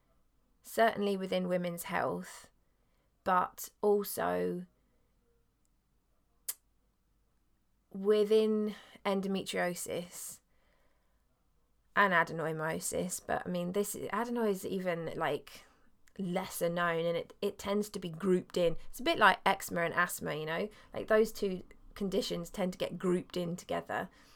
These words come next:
because they both show up. Um, but I truly believe the systemic way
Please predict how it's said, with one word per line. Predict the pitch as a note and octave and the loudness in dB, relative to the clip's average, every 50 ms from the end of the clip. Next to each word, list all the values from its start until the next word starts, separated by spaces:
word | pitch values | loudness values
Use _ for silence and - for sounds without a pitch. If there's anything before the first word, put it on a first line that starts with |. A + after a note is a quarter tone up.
| - _ _ _ | -20 _ _ _
because | - F3+ - G#3 F3+ E3+ | -12 -8 -6 -6 -2 -2
they | F3+ | -2
both | E3+ - F#3 F3+ F3+ F3+ - - | 0 2 2 2 2 0 -4 -8
show | - - - F3 E3 E3+ | -6 0 2 2 4 4
up. | F3+ F3 C3+ - - - - - - - - - - - - - | 4 4 2 2 0 -4 -10 -16 -16 -16 -18 -18 -18 -18 -6 -2
Um, | D#3+ E3+ E3+ E3+ E3 E3 E3 E3 E3+ F3 F3+ - - - - - - - - - - - | 0 2 2 2 2 0 -4 -6 -8 -8 -10 -12 -18 -20 -20 -20 -20 -20 -20 -20 -16 -2
but | - G3+ G#3 - - - - - - - - - - - - - - - - - - - - - - - - - - - - - - - - - - - - - - - - - - - _ _ _ - _ _ _ _ - _ _ _ _ _ _ _ _ _ _ _ _ _ _ _ _ _ - - - | 2 2 4 4 2 -4 -10 -12 -12 -12 -14 -18 -18 -20 -18 -18 -18 -18 -18 -18 -20 -20 -20 -20 -20 -18 -18 -18 -18 -20 -20 -20 -20 -20 -20 -20 -20 -20 -20 -20 -20 -20 -20 -20 -20 -20 _ _ _ -20 _ _ _ _ -20 _ _ _ _ _ _ _ _ _ _ _ _ _ _ _ _ _ -20 -14 -10
I | - - A3+ | -6 -6 -4
truly | A3 - - - - C4 C4+ C4+ C4+ C4 C4 | -4 -4 -6 -4 -2 0 0 0 0 0 0
believe | B3 B3 A#3 A3+ G#3+ G3+ F#3+ F3+ F3 F3 F3+ - - - _ _ _ _ _ _ _ _ _ _ _ _ _ _ _ _ _ _ _ _ _ _ - | 2 2 2 4 2 2 0 0 -4 -4 -6 -10 -16 -20 _ _ _ _ _ _ _ _ _ _ _ _ _ _ _ _ _ _ _ _ _ _ 0
the | - A3 G#3+ G#3 G#3 G3+ - - - - _ _ | 2 4 4 4 4 2 0 -2 -8 -14 _ _
systemic | - - - - A#3+ A3+ - - - - - B3 A#3 B3 C4+ C#4 C#4 - - - - | -14 -10 -4 -4 -4 -4 -4 -6 -6 -2 2 2 2 4 4 2 0 0 -4 -8 -10
way | G#3+ G3+ A3 G#3+ G3+ F#3 E3+ D#3 D3+ D3+ D#3+ - - | -2 0 2 4 4 4 4 2 -2 -4 -6 -8 -12